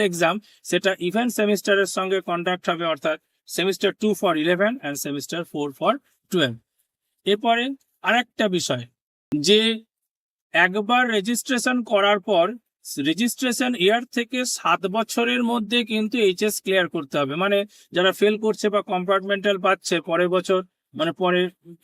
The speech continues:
ইয়ারে তারা ট্রাই করছে, তাহলে তারা ম্যাক্সিমাম সময় পাবে কত?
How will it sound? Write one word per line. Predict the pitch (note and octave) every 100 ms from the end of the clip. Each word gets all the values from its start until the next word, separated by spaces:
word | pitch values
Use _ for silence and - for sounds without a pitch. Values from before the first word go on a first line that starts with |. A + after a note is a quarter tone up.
| F#3+
ইয়ারে | F#3+ G3
তারা | E3+ F#3+ F3+
ট্রাই | D3 G3 F#3
করছে, | F3+ F3+ - G#3+ - _
তাহলে | - D#3+ F#3
তারা | F#3+
ম্যাক্সিমাম | F3 F3+ - A3+ A#3+
সময় | A#3+ A3+ G#3+ A3+
পাবে | A3+ A#3+ A#3+
কত? | A#3